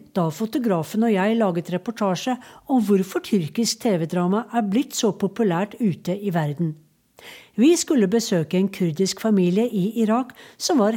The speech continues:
hekta på serien om, ja, nettopp, klanlederen som banet veien for et verdensimperium.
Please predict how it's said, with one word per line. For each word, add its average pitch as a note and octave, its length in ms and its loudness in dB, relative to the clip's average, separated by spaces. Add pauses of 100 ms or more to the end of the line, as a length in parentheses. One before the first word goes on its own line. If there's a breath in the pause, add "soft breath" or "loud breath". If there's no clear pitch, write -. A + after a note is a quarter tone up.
(120)
hekta - 340 -6
på D4 180 -8
serien G#3 460 0
om, B3 240 2 (160)
ja, F3 240 0
nettopp, G3 480 -4 (240 loud breath)
klanlederen F3+ 760 2 (160 loud breath)
som B3+ 300 2
banet G#3 480 2
veien F3+ 320 0
for E3+ 240 -2
et F#3+ 180 -4
verdensimperium. D#3+ 1000 -2